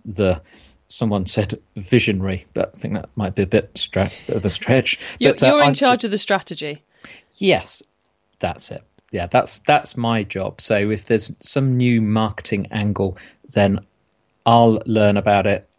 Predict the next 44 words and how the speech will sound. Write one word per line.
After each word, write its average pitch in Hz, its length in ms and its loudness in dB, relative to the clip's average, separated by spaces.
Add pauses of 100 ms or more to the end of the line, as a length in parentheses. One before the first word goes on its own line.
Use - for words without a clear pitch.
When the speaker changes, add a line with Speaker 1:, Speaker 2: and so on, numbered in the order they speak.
(180)
Speaker 1:
I'll 107 140 -2
bring 104 220 2
it 90 120 -6
to - 120 -2
a 101 40 0
meeting 101 440 -2
and, 101 260 -2
and 107 140 0
then 101 380 0
let 110 200 0
the - 80 -6
team 113 320 2
run 123 160 2
with 120 140 -2
it. - 100 -10 (1160)
Speaker 2:
Cool. 220 400 2
So 233 360 4 (680)
I 208 160 4
think 254 220 -4
a 233 60 0
lot 240 160 2
of 240 80 -4
people 220 260 -2
listening 196 280 0
will 180 60 -4
be 175 100 -2
like, 175 240 -2
"Oh, 175 400 -8
wow, 170 420 -6
how 175 280 -6
did 175 200 -10
you 165 100 -8
manage 170 420 -6
that?" 165 300 -2
So 190 100 2
have 190 100 0
you 269 140 0
got 285 280 0
a 202 40 -4
few 220 420 -4 (100)
kind 180 280 -8
of 170 80 -8 (120)
key, 190 680 -6 (1080)
key 220 460 -8